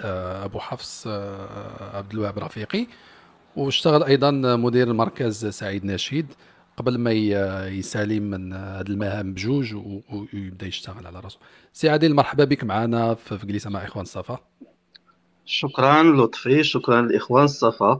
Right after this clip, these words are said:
Speaker 2: أصدقاء الأعزاء، شكرًا لتقديمك، آه، الجميل، ومتشرف وسعيد بحضور هاد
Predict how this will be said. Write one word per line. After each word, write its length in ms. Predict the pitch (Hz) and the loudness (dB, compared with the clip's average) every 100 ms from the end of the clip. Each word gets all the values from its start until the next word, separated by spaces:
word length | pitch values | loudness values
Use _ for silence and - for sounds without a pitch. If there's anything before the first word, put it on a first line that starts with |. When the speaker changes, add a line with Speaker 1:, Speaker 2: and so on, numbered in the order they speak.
| - | -2
Speaker 2:
أصدقاء 360 | 98 107 - 98 | -6 -4 -2 -2
الأعزاء، 640 | 85 90 85 92 127 - - _ - | -2 -2 -6 2 4 2 -6 _ -8
شكرًا 320 | - 147 151 | 0 6 6
لتقديمك، 680 | 135 - 113 127 123 - 117 | 6 -2 2 4 4 2 2
آه، 460 | 101 92 90 87 87 | 2 2 -2 -6 -8
الجميل، 580 | 90 98 104 160 - _ _ _ _ _ _ | -4 0 6 4 4 _ _ _ _ _ _
ومتشرف 680 | 120 139 139 - 147 131 - | 2 4 6 4 4 4 4
وسعيد 640 | 117 117 110 165 175 120 | 2 4 8 10 10 8
بحضور 720 | 104 - 104 - 117 131 113 | 4 -2 -2 2 6 6 6
هاد 80 | 107 | 4